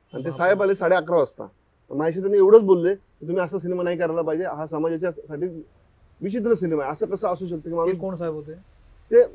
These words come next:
Speaker 2: आरो?
Speaker 1: म-, हा, आरो.
Speaker 2: त्यामुळे तुम्ही सिनेमा करायलाच नाही पाहिजे होता.
Speaker 1: असे सिनेमाच करू नका तुम्ही. आम्हाला खूप त्रास होतो या गोष्टीचा, समाजाला फार विपरीत परिणाम होतो.
Speaker 2: मग कुठला
Speaker 1: आणि
Speaker 2: सिनेमा
Speaker 1: सगळ्यात,
Speaker 2: करायचा?
Speaker 1: सगळ्यात
Speaker 2: वन, वन नाईट स्टँड चालतो का हिंदीतला त्यांना?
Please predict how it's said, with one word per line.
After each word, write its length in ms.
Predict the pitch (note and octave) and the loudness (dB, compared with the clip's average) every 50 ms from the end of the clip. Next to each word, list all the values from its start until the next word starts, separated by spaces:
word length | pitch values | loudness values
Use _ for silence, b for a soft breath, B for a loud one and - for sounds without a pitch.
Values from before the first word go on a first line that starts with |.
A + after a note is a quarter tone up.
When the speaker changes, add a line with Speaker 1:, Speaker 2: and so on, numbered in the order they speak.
| - - - | -10 -14 -6
Speaker 2:
आरो? 220 | D#3 D#3+ F3+ G3+ F3+ | -4 -2 -2 -2 -4
Speaker 1:
म-, 220 | E3+ E3+ E3+ F3+ | -6 -4 -4 -2
हा, 340 | F3 E3+ E3+ G3 F#3+ E3+ E3 | -2 0 2 2 4 6 6
आरो. 200 | D#3+ D#3 C3 A2 - _ - _ - _ _ - _ | 6 4 2 2 -2 _ -20 _ -20 _ _ -16 _
Speaker 2:
त्यामुळे 260 | F#3+ F#3+ G3+ G#3+ G#3 | -8 -4 -4 -2 -2
तुम्ही 180 | G3+ G3 A3 F#3+ | -2 -2 -2 -4
सिनेमा 240 | F#3 G3 G3+ G#3+ A3 | -4 -4 -4 -4 -4
करायलाच 380 | F3+ F#3+ F#3 G3+ G#3+ A3+ A3 | -2 0 0 2 2 2 0
नाही 140 | A3+ A#3 A3 | 0 -4 -4
पाहिजे 180 | A3 A3 G#3+ A3 | -4 -4 -4 -4
होता. 460 | G#3+ F#3 E3+ D3 - - - - E3 | -6 -6 -10 -14 -18 -16 -8 -8 -4
Speaker 1:
असे 160 | D#3 B3 C#4 | -2 -2 -2
सिनेमाच 360 | - - G#3 G#3+ B3+ C#4 - | -2 -2 -2 0 0 -2 -2
करू 200 | - B3 B3 A#3+ | -2 -2 -2 0
नका 180 | A3+ A3 F#3+ F#3+ | 0 -2 -2 -2
तुम्ही. 300 | D#3+ D#3 C#3 B2+ A2+ - - _ _ _ _ _ _ _ _ _ _ _ C#3 | -4 -4 -6 -8 -10 -14 -18 _ _ _ _ _ _ _ _ _ _ _ -6
आम्हाला 200 | D3 F3+ G3 G3+ | -4 -4 -2 -2
खूप 180 | G#3+ A#3 F3 | -4 -4 0
त्रास 200 | A3 G#3+ G3+ F#3 - | 0 0 0 0 -4
होतो 120 | G3 F#3 | -4 0
या 80 | F#3 E3 | 0 0
गोष्टीचा, 360 | E3 E3 D#3 - F3 F3 F#3+ | 0 -2 -6 -8 -10 -10 -8
समाजाला 340 | F3+ - D3+ D#3+ F3 F#3 F3+ | -8 -8 -6 -6 -4 -4 -4
फार 140 | E3+ F3+ F#3 | -4 -6 -6
विपरीत 260 | F3 F3 F3+ F#3 G3 | -6 -6 -6 -8 -8
परिणाम 260 | E3+ F3+ D#3+ D#3 D3 | -6 -6 -4 -4 -4
होतो. 220 | C3+ A2+ A2 A#2 - | -6 -6 -10 -14 -14
Speaker 2:
मग 140 | F#3 F#3 F3+ | -14 -12 -10
कुठला 200 | F3+ F#3 F3+ F#3+ | -10 -8 -6 -6
Speaker 1:
आणि 60 | - | -6
Speaker 2:
सिनेमा 240 | - - E3+ - G3+ | -4 -4 0 2 2
Speaker 1:
सगळ्यात, 160 | G#3 F3 F#3 | 2 2 -2
Speaker 2:
करायचा? 280 | F3+ F#3 F3 G3 F#3 F3+ | -4 -4 -6 -4 -4 0
Speaker 1:
सगळ्यात 340 | E3 F#3 F#3 F#3+ F#3+ - E3 | 0 2 0 2 2 0 2
Speaker 2:
वन, 60 | F#3 | 2
वन 140 | G3+ G#3 G3+ | 0 0 -2
नाईट 180 | G#3 G#3+ G#3 | -4 -6 -6
स्टँड 220 | - - - G#3 G3 | -4 -4 -4 -4 -2
चालतो 240 | F#3+ F#3+ F3 E3 F#3 | -4 -4 -4 -4 -4
का 100 | G3+ F#3+ | -4 -6
हिंदीतला 320 | E3 D#3+ D3+ D#3+ E3+ F3 | -6 -8 -10 -8 -8 -8
त्यांना? 200 | E3+ F3 F3+ | -6 -8 -10